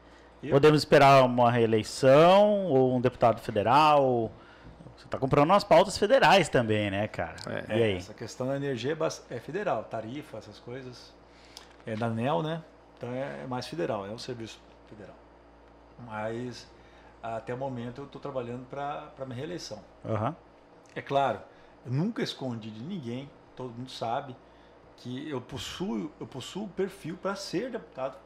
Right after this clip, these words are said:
Speaker 1: federal, inclusive.
Speaker 2: Aham.
Speaker 1: Mas eu acho que não é o momento ainda. Tem que amadurecer mais um pouco, pegar mais cancha, pegar mais corpo, porque é uma disputa muito difícil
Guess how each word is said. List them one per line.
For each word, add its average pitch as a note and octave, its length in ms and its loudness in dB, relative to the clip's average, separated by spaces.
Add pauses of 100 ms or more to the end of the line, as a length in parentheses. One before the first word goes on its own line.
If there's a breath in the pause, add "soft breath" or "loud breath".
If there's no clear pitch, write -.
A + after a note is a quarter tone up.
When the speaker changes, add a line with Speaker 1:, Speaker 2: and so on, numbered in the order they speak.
Speaker 1:
federal, F3 580 -8 (600)
inclusive. A#2 380 -6
Speaker 2:
Aham. B2 120 -6 (500 soft breath)
Speaker 1:
Mas C3 200 -2
eu C#3+ 60 0
acho C#3+ 140 -2
que E3 80 -10
não E3+ 100 -4
é D3+ 40 -6
o D3 40 -8
momento C#3 480 -6 (480)
ainda. G2+ 380 -10 (180)
Tem A2+ 80 -16
que G#2 100 -16
amadurecer A2+ 480 -10
mais G#2+ 140 -12
um B2+ 60 -14 (100)
pouco, C3 340 -8 (640 soft breath)
pegar A2 240 -8
mais A2 180 -12
cancha, A#2+ 760 -6 (100)
pegar A2 220 -12
mais A2 220 -12
corpo, A#2+ 580 -10 (480 loud breath)
porque - 240 -16
é B2 60 -6
uma B2 100 -6
disputa - 560 -12 (300)
muito D3 260 -8
difícil - 540 -14